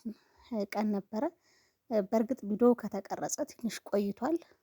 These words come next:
ሁለት ሺህ አስራ ሰባት ላይ ነው የተቀረጸው፣ አምኔ ላይ። ግን ያው ቶሎ አልፖሰትኩትኝም፣ አልተመቸኝም ነበርና ለዛ ነው ቤተሰብ። እ፣ ሁላችሁም እንግዲህ፣ እ፣ ብዙ ልጆች እንዲያውም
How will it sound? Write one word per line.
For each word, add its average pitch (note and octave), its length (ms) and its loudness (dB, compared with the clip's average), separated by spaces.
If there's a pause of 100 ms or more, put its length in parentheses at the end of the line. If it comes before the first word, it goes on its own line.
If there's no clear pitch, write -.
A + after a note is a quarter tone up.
ሁለት A#3 280 -4
ሺህ - 200 -6
አስራ G3+ 220 -4
ሰባት G3+ 300 -8
ላይ A3 140 -4
ነው A#3 100 0
የተቀረጸው፣ C4 500 0
አምኔ A3 280 4 (120)
ላይ። B3 160 4 (560)
ግን B3 200 6
ያው F#3 200 2
ቶሎ - 240 -4
አልፖሰትኩትኝም፣ A3 920 0 (560)
አልተመቸኝም G#3 680 -2 (280)
ነበርና A3+ 500 -2 (680)
ለዛ C4+ 240 6 (140)
ነው G#3 160 4
ቤተሰብ። G3+ 460 -2 (560)
እ፣ A3 120 -10 (1600)
ሁላችሁም G3+ 460 0
እንግዲህ፣ F#3+ 340 0 (500)
እ፣ A3+ 60 -4 (1400)
ብዙ A3 140 0
ልጆች F#3+ 320 -4
እንዲያውም A#3 360 4